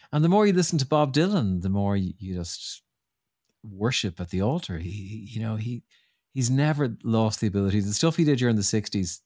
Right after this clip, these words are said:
even he admits, wa-, was, you know, touching the hem of God. It was just, you know, from an,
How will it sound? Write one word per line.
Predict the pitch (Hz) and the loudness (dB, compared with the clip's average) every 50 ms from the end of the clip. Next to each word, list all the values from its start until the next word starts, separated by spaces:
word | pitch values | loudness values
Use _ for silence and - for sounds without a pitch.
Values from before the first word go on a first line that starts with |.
| _ - | _ -4
even | 110 107 104 101 | -2 0 0 2
he | 95 104 101 95 | 2 2 2 2
admits, | 90 90 90 87 82 - - - | 0 -2 -2 -4 -4 -4 -6 -6
wa-, | 85 85 87 | -6 -6 -6
was, | - 101 90 90 87 85 - _ _ _ | -6 -8 -8 -6 -6 -8 -8 _ _ _
you | - 98 | -8 -6
know, | 85 87 85 82 85 87 87 _ _ _ _ - - _ - | -4 -2 -2 -2 -2 -4 -6 _ _ _ _ -20 -20 _ -12
touching | - - 95 - - 95 87 | -6 -4 -4 -2 -2 -2 -2
the | 85 | 0
hem | 85 90 90 87 | 0 0 0 -2
of | 85 82 80 | -2 -4 -4
God. | - 80 78 80 78 80 | -4 -4 -2 -2 -4 -4
It | 82 | -6
was | 80 95 92 | -8 -8 -6
just, | - 95 90 - - - - _ _ _ _ _ | -6 -6 -6 -8 -10 -14 -20 _ _ _ _ _
you | - - _ - | -20 -20 _ -12
know, | 87 82 | -12 -12
from | - - - 90 85 | -12 -10 -8 -6 -4
an, | 90 87 82 87 82 | -4 -4 -6 -8 -12